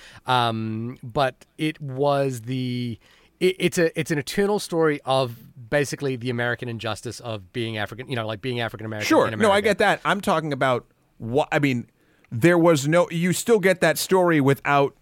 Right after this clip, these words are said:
Speaker 2: throwing on the old actor's digital face on it.
Speaker 1: Right.
Speaker 2: Like,
Speaker 1: Yeah.
Speaker 2: you,
Speaker 1: Yeah, but
Speaker 2: that's
Speaker 1: it's a,
Speaker 2: unnecessary.
Speaker 1: it's a nice
Speaker 2: That
Speaker 1: nod to that original,
Speaker 2: It's a
Speaker 1: which
Speaker 2: nod
Speaker 1: is
Speaker 2: to the original thing, but it, it, it,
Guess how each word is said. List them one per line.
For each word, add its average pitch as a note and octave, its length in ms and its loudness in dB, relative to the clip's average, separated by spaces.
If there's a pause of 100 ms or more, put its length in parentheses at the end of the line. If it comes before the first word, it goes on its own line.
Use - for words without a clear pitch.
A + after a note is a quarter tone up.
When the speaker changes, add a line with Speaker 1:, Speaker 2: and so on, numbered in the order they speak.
(100)
Speaker 2:
throwing C#3 640 2
on C3+ 340 2
the B2+ 180 0
old C3+ 260 2
actor's B2+ 460 0
digital A2+ 420 0
face C3 420 -2
on D#2+ 180 -2
it. G1+ 140 -16 (360)
Speaker 1:
Right. A#2 400 -4 (420)
Speaker 2:
Like, D3 260 4
Speaker 1:
Yeah. D#3+ 140 4
Speaker 2:
you, D#3 60 -4
Speaker 1:
Yeah, D#3 60 2
but D#3+ 80 0
Speaker 2:
that's F3+ 200 6
Speaker 1:
it's F3+ 100 4
a, - 40 8
Speaker 2:
unnecessary. E3+ 340 4
Speaker 1:
it's F#3+ 80 2
a - 20 6
nice D#3 220 2
Speaker 2:
That D3+ 100 0
Speaker 1:
nod B2+ 320 2
to B2 120 -4
that G#2 180 0
original, G2+ 420 -2
Speaker 2:
It's G3+ 100 0
a G#3 40 4
Speaker 1:
which G#3 80 2
Speaker 2:
nod G#3 160 6
Speaker 1:
is G3+ 60 4
Speaker 2:
to F#3+ 60 -2
the F3+ 100 4
original D#3 320 2
thing, F3 180 2
but D3 140 2
it, - 160 -8
it, D#3+ 200 -2
it, D#3 220 -2